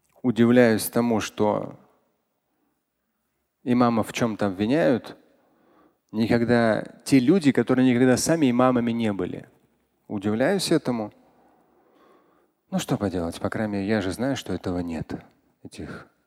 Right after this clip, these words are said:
этой ерунды или того, что там имамам что-то указывают. Ничего не указывают. Но нам не хватает грамотных имамов.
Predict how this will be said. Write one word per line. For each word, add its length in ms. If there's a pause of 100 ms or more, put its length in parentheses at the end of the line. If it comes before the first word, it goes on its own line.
(160)
этой 280
ерунды 520
или 100
того, 280
что 200
там 220
имамам 440
что-то 380
указывают. 720
Ничего 320
не 80
указывают. 520 (2750)
Но 220
нам 220
не 80
хватает 500
грамотных 600
имамов. 480